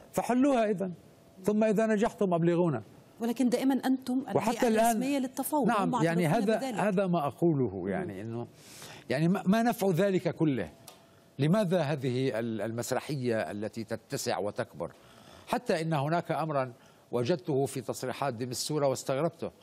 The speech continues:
Speaker 1: دي مستورة قدم البارحة شرحًا للقانو-، للقرار اثنين وعشرين أربعة وخمسين، قال إنه يتضمن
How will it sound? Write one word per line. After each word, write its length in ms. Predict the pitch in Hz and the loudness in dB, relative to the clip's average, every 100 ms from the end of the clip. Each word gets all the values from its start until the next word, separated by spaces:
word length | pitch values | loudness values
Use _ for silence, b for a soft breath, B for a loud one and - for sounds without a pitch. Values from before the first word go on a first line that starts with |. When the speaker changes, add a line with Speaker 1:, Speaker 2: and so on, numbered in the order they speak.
| B B B B B 107 | B B B B B -4
Speaker 1:
دي 80 | |
مستورة 460 | 143 135 - 196 180 | -2 0 2 4 2
قدم 420 | 165 180 147 151 | 0 -2 -2 0
البارحة 680 | 151 - 120 113 156 151 135 | 0 0 -2 0 0 0 -2
شرحًا 460 | 131 160 - - 143 | -2 -2 -2 -4 -4
للقانو-، 720 | 123 113 - 117 117 123 - | -2 -4 -4 0 0 -2 -6
للقرار 460 | 110 104 117 131 123 | -8 -6 -2 0 0
اثنين 240 | 123 123 | -4 -8
وعشرين 400 | 113 98 - 123 | -6 -8 -8 -8
أربعة 220 | 101 98 | -6 -4
وخمسين، 520 | 92 87 82 95 92 101 B B B - | -6 -8 -12 -12 -12 -14 B B B 0
قال 220 | 247 214 | 2 4
إنه 380 | 202 190 175 190 | 4 4 4 2
يتضمن 580 | 175 175 196 170 170 | 2 0 0 2 0